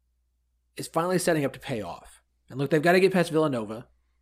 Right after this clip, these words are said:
a-, and Villanova is very good. It's the number nine, uh, adjusted offense by, by KenPom, number eighteenth on defense. I mean, Kansas is seven on offense, seventeen on defense, so they're right neck and neck with each other.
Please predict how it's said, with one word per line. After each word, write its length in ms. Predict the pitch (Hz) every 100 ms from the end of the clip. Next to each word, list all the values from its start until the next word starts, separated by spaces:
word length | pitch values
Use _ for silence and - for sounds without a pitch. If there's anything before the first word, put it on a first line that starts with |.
| -
a-, 220 | 113 110
and 140 | 127 123
Villanova 320 | 165 170 139
is 100 | 113
very 420 | 101 131 160 131
good. 340 | 113 107 - - _ _ _ _
It's 100 | -
the 80 | 113
number 240 | 131 135
nine, 460 | 127 131 135 135 131 -
uh, 60 | 113 117
adjusted 360 | 123 127 120
offense 460 | 117 120 135 117 - -
by, 260 | 104 104 -
by 80 | -
KenPom, 400 | - 160 160 151
number 180 | 120 -
eighteenth 480 | 135 131 - 123 - _ - - - _
on 180 | - 117
defense. 520 | 113 139 - 90 - -
I 40 |
mean, 180 | 98 98 _ _ _ _ _ _ _
Kansas 320 | - 165 156 135
is 140 | 120
seven 220 | 156 147
on 100 | 127
offense, 360 | 123 123 123 113
seventeen 340 | 127 113 147
on 120 | 117
defense, 300 | 104 98 101
so 60 | 113
they're 260 | 127 123 -
right 340 | 120 147 139 131
neck 260 | 139 135
and 100 | 120
neck 220 | 123 127
with 120 | - 104
each 140 | -
other. 160 | 90